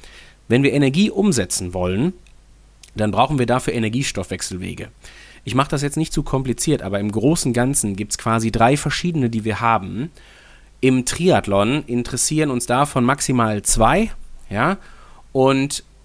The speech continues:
diese zwei kann man ganz einfach, ich mach's jetzt wirklich sehr einfach, darüber festhalten. Das eine ist der anaerobe Energiestoffwechselweg. Äh, bei dem generieren wir vor allen Dingen aus Kohlenhydraten in der Glykolyse am Ende Energie.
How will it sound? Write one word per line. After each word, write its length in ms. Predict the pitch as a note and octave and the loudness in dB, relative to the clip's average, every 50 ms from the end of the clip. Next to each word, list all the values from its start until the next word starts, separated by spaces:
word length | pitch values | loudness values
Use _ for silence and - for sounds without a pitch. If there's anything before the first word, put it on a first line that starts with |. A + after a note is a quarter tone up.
| _ | _
diese 540 | - A#2+ A#2 A#2+ D3+ E3+ F3+ D#3+ C#3 B2 A2+ | -16 -12 -6 -4 0 0 0 2 0 0 0
zwei 560 | - C3+ - A#2+ A#2 A#2+ C3+ D3+ F3 F3+ F#3 | 2 0 2 4 4 4 6 6 4 4 4
kann 200 | F3+ - C#3+ C#3 | 2 2 0 0
man 140 | C#3+ C3+ B2 | 2 2 2
ganz 220 | A#2+ C3 D3+ - - | 2 2 2 0 -2
einfach, 500 | - A2 B2+ E3 F3 - - C#3 - - - - F#2+ | -2 0 0 0 0 0 -2 -4 -6 -6 -10 -16 -14
ich 100 | G2 G2 | -10 -6
mach's 220 | G#2+ A2+ - - | -6 -4 -4 -4
jetzt 140 | A2+ G2+ - | -4 -4 -4
wirklich 240 | A#2+ A#2 G2+ F#2 G2 | -4 -4 -4 -4 -2
sehr 180 | A#2 C#3+ D3+ | 0 0 0
einfach, 380 | - D3+ D#3 C#3+ - D3+ - - - - - - - - | 0 -4 -6 -4 -6 -6 -8 -8 -20 -20 -20 -20 -14 -6
darüber 300 | - A#2 A#2+ B2+ A#2+ A#2 | -2 0 0 2 2 0
festhalten. 540 | - - D#3 D#3 - - - C#3 C#3+ C3+ B2+ | 0 -2 -4 -4 -4 -2 -2 -2 -2 -2 -2
Das 140 | A#2 G#2+ - | -4 -4 -2
eine 240 | F#2 A#2+ C3 C3+ C3 | 0 0 0 -2 -2
ist 120 | B2 - | -4 -4
der 100 | B2+ - - | -4 -2 -2
anaerobe 580 | D#3+ - - A#2+ B2 B2+ A#2+ C3 C3 B2+ B2 | -2 -2 -2 -2 0 0 2 0 0 0 0
Energiestoffwechselweg. 1040 | A#2 A#2 A2+ A#2+ C#3 D3+ - - G#2 - - F#2 - - G2 F2+ F2 F#2+ A2+ - - - - - - - - - - - - - - _ _ _ - | 0 0 0 -2 -2 -4 -4 -4 -6 -4 -6 -6 -8 -6 -8 -4 -4 -4 -4 -4 -8 -18 -20 -20 -20 -20 -20 -20 -20 -20 -20 -20 -20 _ _ _ -2
Äh, 260 | G#2+ G#2 G#2 G#2+ G#2 | 0 2 2 2 0
bei 160 | G#2 G#2+ G#2+ | 0 0 0
dem 300 | A2 A#2 B2 C3+ C3+ B2 | 2 4 4 4 4 2
generieren 560 | A#2+ A#2 A#2 A2 A#2+ C3 C#3 B2+ B2+ B2 A#2+ | 2 2 2 2 2 2 2 2 2 2 2
wir 180 | B2 B2 A#2+ A#2 | 2 2 2 2
vor 340 | - - - C#3+ C#3 - - | 0 -4 -4 -4 -4 -2 -2
allen 280 | C3 C#3+ D#3+ D#3+ D3 | -2 0 0 0 0
Dingen 200 | C3+ C3 C3+ A#2+ | 0 -2 -4 -2
aus 280 | - A2 A2 - - - | -2 -2 -2 -4 -4 -6
Kohlenhydraten 720 | - - F3+ E3 C3 A2+ G#2+ G#2 G2+ G2 G2+ G#2 G2+ - G#2+ | 2 6 6 6 6 6 2 0 -2 -4 -4 -6 -6 -8 -6
in 140 | F#2 G#2+ | -4 -2
der 80 | G#2+ G#2 | -2 -2
Glykolyse 800 | G#2 A2+ A2+ - - A2+ A#2 D3 E3 D3+ A#2 A2 A2+ C#3 D#3+ - - - | 0 -2 -4 -2 -2 0 2 2 2 2 4 4 4 4 4 2 -2 -6
am 140 | G2+ G#2 | -6 -4
Ende 180 | G2+ G#2+ A2 A2 | -2 0 0 0
Energie. 500 | - G2+ G2+ G2 F#2 A#2+ C#3+ F3+ A3+ | 0 0 -2 -2 -2 -2 -2 -2 -2